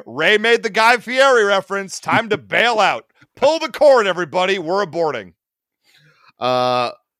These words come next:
Speaker 2: w-, I mean, we, we can't quite leave until, like, uh, as, as I mentioned before, the, the boat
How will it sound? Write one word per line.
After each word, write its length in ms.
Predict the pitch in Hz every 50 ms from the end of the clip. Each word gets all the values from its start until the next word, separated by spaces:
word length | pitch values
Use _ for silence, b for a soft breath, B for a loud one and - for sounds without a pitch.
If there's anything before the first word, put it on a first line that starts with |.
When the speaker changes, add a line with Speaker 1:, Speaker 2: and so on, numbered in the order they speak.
| _
Speaker 2:
w-, 200 | 147 156 165 156 80
I 100 | 131 156
mean, 220 | 151 151 151 151 143
we, 240 | 147 151 160 131 - _ _
we 100 | - 175
can't 340 | 170 - 214 214 202 170 -
quite 320 | - - 156 156 160 156 143
leave 260 | 143 151 147 143 123
until, 300 | 135 127 - 147 135 131
like, 220 | 131 127 127 117 - 131
uh, 140 | 135 131 - -
as, 280 | 127 131 135 135 123
as 240 | - 135 139 139 117
I 160 | 127 127 123
mentioned 460 | 120 123 131 131 131 123 - 117 113
before, 580 | 113 117 107 - - 131 123 120 113 107 104 b b b b b b b
the, 680 | - 113 127 147 139 135 131 127 123 120 120 117 117 117 - _
the 320 | 131 127 113 104 127 123 123
boat 560 | 104 - - 151 156 160 156 143 - - -